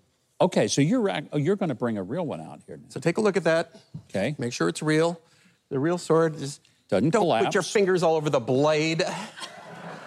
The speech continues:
Speaker 1: Sorry about
Speaker 2: Now,
Speaker 1: that.
Speaker 2: if anything goes wrong, the police will know who to come get.
Speaker 1: We'll get some disinfectant on that here. I've got
Speaker 2: Look
Speaker 1: some
Speaker 2: like,
Speaker 1: in my pocket,
Speaker 2: does it
Speaker 1: actually.
Speaker 2: look like a real sword, though, to you?
Speaker 1: It does look like, yeah.
Speaker 2: So,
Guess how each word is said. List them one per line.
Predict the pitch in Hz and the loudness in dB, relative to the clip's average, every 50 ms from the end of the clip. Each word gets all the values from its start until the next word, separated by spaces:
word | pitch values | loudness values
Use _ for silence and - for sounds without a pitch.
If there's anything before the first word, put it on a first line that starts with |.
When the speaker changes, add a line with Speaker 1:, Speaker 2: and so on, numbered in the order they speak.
| - - - - - - - - - - - - - - - - - - - - - - - - | -18 -18 -18 -18 -18 -20 -20 -20 -20 -20 -20 -20 -20 -20 -20 -20 -20 -20 -20 -20 -20 -20 -20 -20
Speaker 1:
Sorry | - - - 113 107 | -4 0 2 2 4
about | 104 104 98 - 139 | 4 4 2 2 2
Speaker 2:
Now, | 127 135 | 2 2
Speaker 1:
that. | 147 151 | 2 2
Speaker 2:
if | - | 2
anything | 208 202 208 196 202 226 214 | 2 2 2 2 2 2 4
goes | 202 208 202 190 180 190 | 4 2 2 2 2 2
wrong, | 190 180 175 175 185 180 | 2 2 2 2 0 0
the | 170 | -2
police | 147 - - 180 175 170 - | 0 2 2 2 2 2 2
will | 190 170 | 2 2
know | 160 156 156 151 | 4 2 2 2
who | 147 165 | 2 0
to | 156 165 | 0 0
come | 160 - 170 156 156 160 | 0 0 0 0 2 0
get. | 147 123 120 117 120 - - 151 208 226 233 233 _ _ _ _ _ - | 0 0 0 0 -2 -4 -6 -8 -10 -12 -16 -18 _ _ _ _ _ -2
Speaker 1:
We'll | 110 104 | -2 0
get | 110 131 113 | 0 0 0
some | - - 117 | 0 0 2
disinfectant | 110 127 120 - 131 120 113 - 135 123 - - 131 123 | 2 2 2 2 0 0 2 2 0 2 2 2 2 2
on | 123 120 120 | 2 2 2
that | 120 120 117 | 0 0 0
here. | 120 127 131 - | 0 0 0 0
I've | 113 113 107 | 0 0 2
got | 110 131 156 | 2 2 2
Speaker 2:
Look | 185 | 4
Speaker 1:
some | 196 208 | 2 2
Speaker 2:
like, | 170 | 2
Speaker 1:
in | 156 151 | 2 2
my | 160 165 | 0 0
pocket, | 180 - - 131 117 110 - 113 | 0 0 2 2 2 2 0 0
Speaker 2:
does | 107 104 | 0 0
it | |
Speaker 1:
actually. | 110 - - 156 160 | 0 0 0 2 2
Speaker 2:
look | 156 156 | 4 2
like | 165 143 135 | 2 0 0
a | 147 | 0
real | 139 143 143 | 0 0 0
sword, | 147 - 165 139 147 | 0 0 0 0 0
though, | 147 147 147 147 - _ _ - | 0 -2 -4 -6 -8 _ _ -2
to | - | 0
you? | 147 143 | 2 4
Speaker 1:
It | |
does | 143 180 226 262 - | 4 4 4 4 2
look | 196 160 127 - | 2 0 0 0
like, | 104 92 87 87 | 0 0 2 2
yeah. | 104 156 226 240 185 80 73 | 2 2 2 2 0 -2 -4
Speaker 2:
So, | 71 | -6